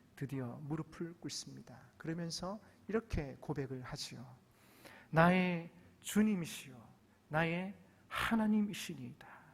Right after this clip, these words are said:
부활하신 예수님 앞에 무릎을 꿇고 신앙 고백을 합니다. "나의 주님이시요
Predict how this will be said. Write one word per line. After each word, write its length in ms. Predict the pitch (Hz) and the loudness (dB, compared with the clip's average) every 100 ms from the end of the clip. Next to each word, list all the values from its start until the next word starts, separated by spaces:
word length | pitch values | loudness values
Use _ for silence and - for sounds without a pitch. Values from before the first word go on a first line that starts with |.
| - - _ _ _ _ _ - - - - | -20 -20 _ _ _ _ _ -20 -20 -20 -2
부활하신 640 | 170 185 226 247 - 262 | 10 12 12 10 8 8
예수님 400 | 208 202 254 262 | 8 8 6 8
앞에 480 | 233 - - 156 170 185 | 8 4 -2 -2 -4 -4
무릎을 460 | 160 214 - 202 | 0 0 -2 -8
꿇고 680 | 185 220 214 - 156 131 139 - | -6 -6 -8 -6 -4 -4 -10 -12
신앙 400 | - - 175 180 | -6 -2 0 0
고백을 360 | 190 185 160 147 | -2 -2 -4 -6
합니다. 500 | 131 127 139 123 - - - - | -8 -10 -14 -16 -20 -20 -20 0
"나의 300 | 151 170 175 | 2 4 0
주님이시요 760 | - 214 202 190 - 185 202 | 0 2 2 -2 -4 -6 -6